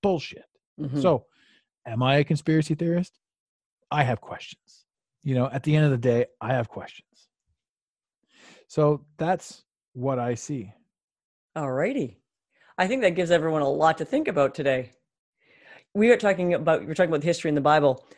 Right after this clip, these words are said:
Speaker 2: Um, and I just wanna make a comment. I was very lucky, at least I think I was lucky in the fact that it opened my mind a little bit.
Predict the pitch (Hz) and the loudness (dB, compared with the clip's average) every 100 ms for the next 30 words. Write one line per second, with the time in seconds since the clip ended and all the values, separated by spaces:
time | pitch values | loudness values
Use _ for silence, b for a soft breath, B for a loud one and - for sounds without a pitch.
0 | - 156 147 147 143 147 160 165 165 151 | -6 -2 0 0 -2 -2 0 0 0 0
1 | 147 139 160 151 - 196 277 277 220 196 | -2 -4 -2 -2 2 2 2 0 -2 -2
2 | 170 160 147 - 131 - 165 202 208 208 | -2 -2 -4 -6 -6 -4 -2 0 0 -2
3 | 220 190 143 131 135 - 117 147 135 135 | -2 0 -2 -2 -4 -6 -4 -4 -2 -2
4 | 139 - 139 156 208 262 214 175 147 143 | -4 -4 -2 0 0 -2 -2 -2 -2 -2
5 | 139 127 123 127 117 | -4 -6 -6 -6 -8